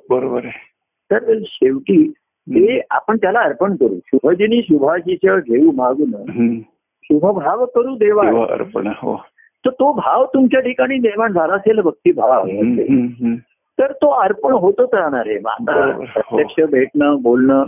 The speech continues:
Speaker 1: हो.
Speaker 2: पण त्या भेटण्या बोलण्यामध्ये लगेच कळतं,
Speaker 1: हम्म.
Speaker 2: देव माझा, मी देवाचा.
Speaker 1: हा.
Speaker 2: आणि हो,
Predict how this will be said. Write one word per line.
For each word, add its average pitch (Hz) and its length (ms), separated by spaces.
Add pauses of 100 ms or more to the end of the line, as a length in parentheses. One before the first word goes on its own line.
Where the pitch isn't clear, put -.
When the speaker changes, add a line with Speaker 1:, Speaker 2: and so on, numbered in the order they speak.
(280)
Speaker 1:
हो. 113 180
Speaker 2:
पण 254 140
त्या 277 220
भेटण्या 202 440
बोलण्यामध्ये 240 560
लगेच 160 240 (460)
कळतं, 123 320
Speaker 1:
हम्म. - 500
Speaker 2:
देव 139 240
माझा, 151 520
मी 135 180
देवाचा. 113 600 (120)
Speaker 1:
हा. 120 240 (760)
Speaker 2:
आणि 220 140
हो, 226 260